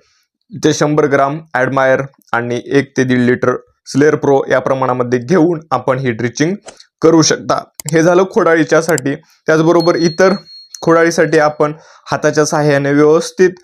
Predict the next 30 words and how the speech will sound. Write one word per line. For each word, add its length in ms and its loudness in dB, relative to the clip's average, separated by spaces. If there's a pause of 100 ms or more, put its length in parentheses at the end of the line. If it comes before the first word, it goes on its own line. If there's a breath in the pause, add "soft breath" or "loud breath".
(280 soft breath)
आपण 280 -2
त्या 140 0
ठिकाणी 340 -4
खोडाळी 380 0
काढण्याचा 420 -2
प्रयत्न 400 -2
करावा 400 0 (420)
किंवा 340 0 (800)
नोवान, 400 2 (540)
जर 220 2
बाजारामध्ये 800 -2
जैविक 360 -2
प्रकारचं 400 -4
नोवान 260 -2
भेटत 300 -2
आहे, 240 -2
ज्यामध्ये 460 -4
नोवानसारखा 540 -2
वास 220 0
आहे, 140 -2 (520 soft breath)
ते 100 4
नोवान 300 2
आपण 400 -2
कापसाच्या 440 -2
बोळ्यामध्ये 580 0
इंजेक्शनने 560 -4 (380)
इंजेक्ट 440 0
करायचं 360 -2
आहे 180 -2
झाडांमध्ये, 640 -2